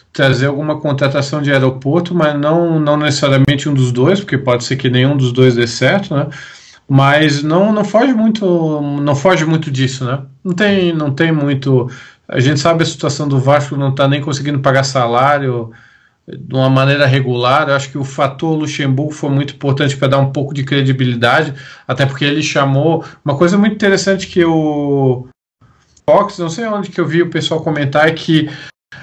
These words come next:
ele blindou, não sei se procede, mas faz sentido, né? Que ele conseguiu blindar o elenco e chamou a responsabilidade em relação a salário, tudo. Ele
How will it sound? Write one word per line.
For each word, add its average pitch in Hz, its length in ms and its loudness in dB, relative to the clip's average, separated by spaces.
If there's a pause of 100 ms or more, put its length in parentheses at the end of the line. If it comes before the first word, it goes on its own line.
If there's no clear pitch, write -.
(120)
ele 196 240 4
blindou, 175 1160 0 (100)
não 180 80 2
sei 226 160 2
se - 100 -6
procede, 208 600 0
mas 185 200 -6
faz 180 180 -6
sentido, 160 500 -6
né? 135 120 -2
Que - 120 -6
ele 147 100 -6
conseguiu 156 460 0
blindar 156 480 2
o 156 80 2
elenco 165 640 -2 (320)
e 170 120 0
chamou 170 420 2
a - 40 4
responsabilidade 165 920 0
em 143 40 -4
relação 151 340 -6
a 147 40 -4
salário, 143 520 0
tudo. 165 240 -8
Ele 180 360 0